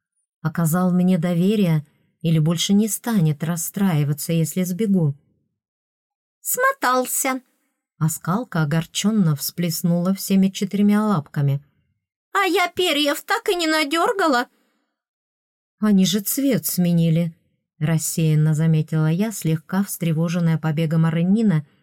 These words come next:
и ходом собственных мыслей. "К травяному платью не подходят. Зато прекрасно сочетаются с теми нарядами, что ты подарила".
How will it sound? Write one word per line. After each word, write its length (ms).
и 120
ходом 480
собственных 720
мыслей. 520
"К 80
травяному 640
платью 540
не 100
подходят. 720
Зато 420
прекрасно 680
сочетаются 720
с 80
теми 220
нарядами, 560
что 280
ты 180
подарила". 600